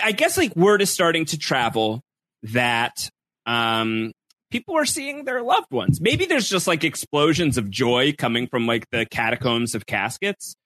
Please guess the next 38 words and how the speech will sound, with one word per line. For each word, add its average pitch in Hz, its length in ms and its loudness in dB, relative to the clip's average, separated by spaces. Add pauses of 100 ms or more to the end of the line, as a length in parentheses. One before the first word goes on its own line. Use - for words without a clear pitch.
(260)
that 127 140 2
everyone's 113 520 0
like, 107 240 0
"Oh, 233 400 4
our 170 140 0
loved 370 240 2
ones 165 260 -2
must 110 300 -2
be 101 140 -4
here." 82 320 -8 (280)
Spoilers. 277 720 2 (200)
It's 151 160 -8
like 180 180 0
if 170 120 -2
I 160 120 2
found 147 320 0
out 135 160 0
who 139 160 -2
the 123 80 -2
mole 135 280 2
was 90 260 -6
at - 100 -16
this - 160 -6
point 98 340 -8
in 98 220 -4
the, 95 220 -12
the, 104 300 -8
the 113 40 -10
mole 120 220 -6
patrol. - 420 -2
<laughs> - 480 -20
Um, 104 600 -2 (220)
and 117 220 -2
so, 117 260 0 (140)
so 131 140 -6
Jennifer's 160 580 0
really 120 180 0
psyched 160 500 -2